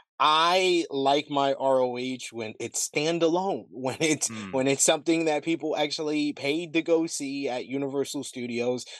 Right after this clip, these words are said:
Speaker 1: I think the first four weeks of it on Honor Club under Tony Khan were peak in comparison to it being taped around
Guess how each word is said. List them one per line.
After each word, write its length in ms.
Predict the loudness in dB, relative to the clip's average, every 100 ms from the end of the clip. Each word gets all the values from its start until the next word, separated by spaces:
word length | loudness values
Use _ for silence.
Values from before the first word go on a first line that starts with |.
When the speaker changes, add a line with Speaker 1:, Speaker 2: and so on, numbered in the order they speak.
| -8
Speaker 1:
I 60 | -2
think 160 | 0
the 80 | -2
first 340 | 0 -2 -2
four 300 | 2 4 4
weeks 380 | 0 -6 -6 -4
of 180 | -2 2
it 220 | 2 2 2
on 220 | 2 0
Honor 320 | -4 -4 -6
Club 320 | -4 -4 -4 -4
under 420 | -4 -2 -2 -2
Tony 320 | -4 -4 -4
Khan 380 | -2 0 0 -4 -12 -8
were 240 | 2 2 2
peak 540 | -2 0 0 -2 -10 -12 -4
in 140 | -2 0
comparison 640 | 2 4 4 2 -2 -4
to 340 | -2 0 0 -2
it 200 | -6 -6
being 300 | -4 -4 -2
taped 340 | -2 -2 -2
around 540 | -2 -2 -2 -2 -4